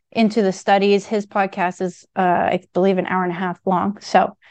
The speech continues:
he goes a lot more in depth into all of this, but hopefully this Cliff Notes version will give you some good information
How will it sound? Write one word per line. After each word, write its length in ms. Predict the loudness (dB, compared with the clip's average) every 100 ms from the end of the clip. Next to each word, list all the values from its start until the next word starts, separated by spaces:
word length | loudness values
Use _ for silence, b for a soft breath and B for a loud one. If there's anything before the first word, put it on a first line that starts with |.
| b b b
he 80 | 4
goes 220 | 6 8
a 40 | 8
lot 160 | 6
more 140 | 6 4
in 80 |
depth 300 | 4 4 4
into 200 | -2 4
all 160 | 4 4
of 80 | 4
this, 240 | 0 0
but 160 | -2 0
hopefully 400 | 0 0 0 2
this 280 | 0 -4 -4
Cliff 320 | -4 -4 -2
Notes 340 | 0 0 -6
version 600 | -2 0 2 0 -2 -4 -6
will 160 | -2 -2
give 220 | 0 -2
you 100 | -2
some 220 | -4 -4
good 120 | -4 -6
information 880 | -8 -4 -2 -2 -2 0 0 -2